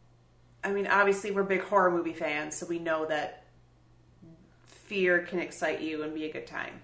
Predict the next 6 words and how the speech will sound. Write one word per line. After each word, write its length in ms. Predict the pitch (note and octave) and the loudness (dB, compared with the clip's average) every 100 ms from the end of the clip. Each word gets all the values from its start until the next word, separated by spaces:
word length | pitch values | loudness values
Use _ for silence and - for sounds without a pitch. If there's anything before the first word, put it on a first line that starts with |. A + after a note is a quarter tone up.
| - _ | -20 _
Um, 500 | F3 F3+ F3 E3 C3+ - - - - - - - _ _ _ | 2 4 4 0 -6 -14 -20 -20 -20 -20 -20 -20 _ _ _
so 760 | - - A3 G3+ G3 F#3+ F3+ - - - _ _ _ _ _ - | -8 4 6 8 4 2 -2 -6 -16 -20 _ _ _ _ _ 0
there's 540 | G#3 G#3 G3+ - - - | 2 4 0 -6 -10 -2
actually 1040 | F#3+ G3+ A#3+ B3 - C#4+ C#4+ C4+ C4 B3+ B3+ - - _ _ _ _ _ _ - - | 4 6 6 2 -6 -4 -2 -2 -4 -8 -14 -20 -20 _ _ _ _ _ _ -20 -16
some 240 | - A3 G3+ | -6 -6 -2
really 320 | G#3 A#3+ | 0 0